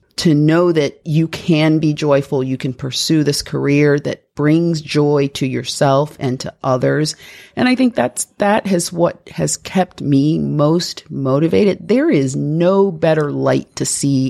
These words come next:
in someone's eyes when they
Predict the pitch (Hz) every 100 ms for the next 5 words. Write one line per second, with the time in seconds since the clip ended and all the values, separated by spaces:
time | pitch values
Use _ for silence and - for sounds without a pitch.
0 | - 131 127 - 131 123 123 123 117 -
1 | 120 120 120 117 117 - _ _ - _
2 | 156 156 147 135 135 131